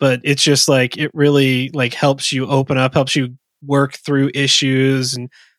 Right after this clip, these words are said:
helps you gain freedom. Amanda hasn't been able to do it because it was on Friday nights and she was working. Well, she's not working Friday nights,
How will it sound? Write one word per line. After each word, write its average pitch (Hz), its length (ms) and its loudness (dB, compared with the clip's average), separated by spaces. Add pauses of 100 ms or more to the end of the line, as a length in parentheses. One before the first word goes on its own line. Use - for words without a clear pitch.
(140)
helps 160 260 2
you 143 100 2
gain 131 340 2
freedom. 143 520 0 (400)
Amanda 156 400 2
hasn't 156 280 0
been 147 120 0
able 135 140 0
to 123 60 -2
do 131 220 0
it 143 100 0
because 131 520 -2
it 147 60 -6
was 131 140 -2
on 123 140 -4
Friday 123 380 0
nights 123 280 -4
and 127 80 -10
she 127 120 -6
was 120 160 -12
working. 127 460 -10 (360)
Well, - 60 -12
she's 131 160 -6
not 196 180 0
working 180 360 2
Friday 139 360 2
nights, 147 480 -2